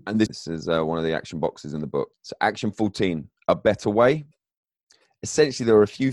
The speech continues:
key things John did. Firstly, as soon as he realized there was a better way of doing business, he stepped boldly into action and backed himself to transform everything. He created two or three high-value packages to get results,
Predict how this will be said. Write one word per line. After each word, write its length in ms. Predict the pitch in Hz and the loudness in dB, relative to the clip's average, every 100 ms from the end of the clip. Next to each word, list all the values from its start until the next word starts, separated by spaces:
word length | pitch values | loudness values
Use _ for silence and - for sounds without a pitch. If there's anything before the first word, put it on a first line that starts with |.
| - | -4
key 220 | - 120 | -2 0
things 440 | 110 123 110 87 - | 0 0 0 -2 0
John 240 | 101 98 | 2 2
did. 360 | 98 87 - - _ _ _ _ - | 2 0 -2 -14 _ _ _ _ 4
Firstly, 380 | 139 127 107 | 6 6 2
as 100 | 98 | -2
soon 160 | - 135 | 0 -2
as 80 | 127 | 0
he 80 | 120 | 2
realized 520 | 123 113 98 92 - _ - | 6 6 4 0 -10 _ -2
there 80 | 95 | -2
was 120 | 92 | 0
a 40 | |
better 240 | 85 113 92 | 2 4 6
way 160 | 101 | 6
of 120 | 98 - | 4 2
doing 200 | 98 87 | -2 0
business, 460 | 110 104 85 - - - | 0 0 -4 -8 -14 -12
he 60 | 95 | -10
stepped 360 | - 117 - | -2 -4 0
boldly 420 | 110 110 101 98 92 | 4 6 4 2 0
into 240 | 92 - | 0 0
action 320 | 87 - 78 | -2 -2 -4
and 160 | 80 - | -4 0
backed 260 | 113 - | -2 -2
himself 540 | 95 85 95 85 - _ - | -8 -2 2 2 2 _ -18
to 100 | - | -6
transform 580 | 113 95 - 101 92 - 92 | -2 -2 0 0 0 0 0
everything. 480 | 82 85 - 69 - - _ _ _ _ _ - | 0 -2 -4 -8 -8 -20 _ _ _ _ _ -10
He 120 | 113 | -8
created 460 | - 123 95 92 | 0 4 4 2
two 260 | - 139 127 | -2 2 4
or 120 | 117 | 2
three 300 | - 113 104 | 0 2 2
high-value 720 | 92 98 110 101 104 104 104 | 2 4 4 4 2 2 0
packages 540 | 92 98 95 80 82 - | -2 -4 -4 -6 -8 -8
to 100 | - | -2
get 160 | - 80 | -2 0
results, 540 | 80 85 - - | 0 2 0 -4